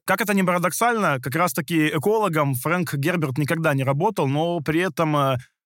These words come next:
его профессиональная деятельность, э, пестрит, э, довольно неординарными профессиями, такими как, например, ныряльщик за устрицами,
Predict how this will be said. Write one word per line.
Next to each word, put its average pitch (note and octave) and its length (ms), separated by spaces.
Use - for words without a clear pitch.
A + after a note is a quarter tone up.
его F3 220
профессиональная E3 580
деятельность, E3+ 640
э, B2+ 500
пестрит, F3+ 520
э, A#2 360
довольно D#3 560
неординарными D#3 680
профессиями, C#3 800
такими E3 360
как, D3+ 180
например, D#3 640
ныряльщик D#3 460
за D#3 120
устрицами, D3 640